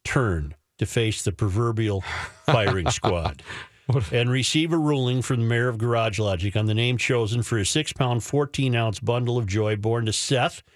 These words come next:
Speaker 1: and his wife, Marla.
Speaker 2: Ah, congratulations. However,
Speaker 1: Let me stop right here.
Speaker 2: Yeah?
Speaker 1: This letter is written with a certain, uh,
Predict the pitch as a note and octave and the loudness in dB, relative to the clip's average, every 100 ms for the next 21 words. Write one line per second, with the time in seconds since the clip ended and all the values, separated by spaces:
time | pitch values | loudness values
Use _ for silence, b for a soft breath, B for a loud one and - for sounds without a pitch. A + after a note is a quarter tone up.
0 | b b A#2+ A#2 A2 A2 A2 C#3+ E3+ F3+ | b b -2 2 2 2 0 2 2 2
1 | D3 - - C3 D#3 - B2 C3 C3 C#3+ | 0 -6 -6 -2 -2 0 0 2 2 2
2 | G#3 A3+ F#3 G#2 G2+ B B B - D3+ | 4 2 2 -2 -4 B B B 0 2
3 | E3+ F#3 A#3 F3+ C3+ F2 - b b b | 4 4 2 2 0 -2 -8 b b b
4 | b b b _ _ _ _ C3+ F3+ - | b b b _ _ _ _ -2 -2 0
5 | D#3 C#3 B2+ A2+ G2 A2+ G2 G2+ E3 - | 0 2 0 0 2 2 2 0 -2 -4
6 | b b b F3+ B3 - A3 A#3+ A#3 F#3+ | b b b 2 2 2 2 4 2 2
7 | E3 C3+ D#3+ A3 F#3+ E3 D3+ C3 - F#3+ | 0 2 2 2 2 2 2 0 2 2
8 | F#3+ E3+ D3 A2+ _ _ _ _ - D3 | 2 0 0 -2 _ _ _ _ -6 -2
9 | C3+ C3 B2+ B2 A#2+ A2+ | 0 2 0 0 0 0